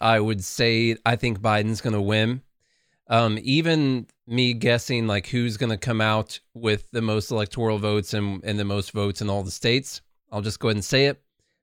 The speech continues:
Um, with the backstop of Trump being able to go to the Supreme Court, not that they would just automatically side with him on everything, because if they loses, I mean, what are they gonna do? They can't lose their seats.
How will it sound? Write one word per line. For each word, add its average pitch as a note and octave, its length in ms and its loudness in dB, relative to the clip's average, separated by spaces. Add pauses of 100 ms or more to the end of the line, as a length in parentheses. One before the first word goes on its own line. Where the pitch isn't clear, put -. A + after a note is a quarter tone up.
(500)
Um, A2 560 2
with B2 300 0
the A#2+ 140 2
backstop B2 680 0
of A2 180 -2
Trump B2 360 -4
being A#2+ 160 -2
able A2+ 200 -2
to A2 40 -4
go A2 160 -2
to G#2+ 140 -8
the G#2+ 80 -10
Supreme G#2+ 380 -6
Court, E3+ 440 0 (720)
not C3+ 440 0
that C#3 100 0
they C3+ 160 4
would C3 120 2
just B2+ 220 0
automatically A#2 640 2
side B2 340 0
with G2+ 120 -4
him G2 200 -2
on G2 140 -2
everything, F#2 540 -4 (240)
because F#2 580 -8
if - 240 -14
they F2 80 -14
loses, G2+ 460 -4
I - 20 -4
mean, G2+ 200 -4
what G#2+ 160 -4
are - 20 0
they A2 80 0
gonna G#2 160 0
do? C#3 240 -2
They G#2 100 -8
can't A2+ 220 -4
lose A2+ 160 -2
their G#2+ 80 -2
seats. F3 320 -4